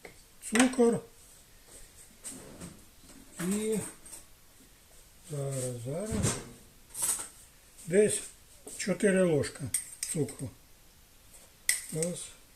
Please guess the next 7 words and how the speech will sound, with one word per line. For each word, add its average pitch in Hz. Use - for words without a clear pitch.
два, 160
три, 147
чотири 151
ложки. 117
Кидай. 123
Так. 127
Тепер 165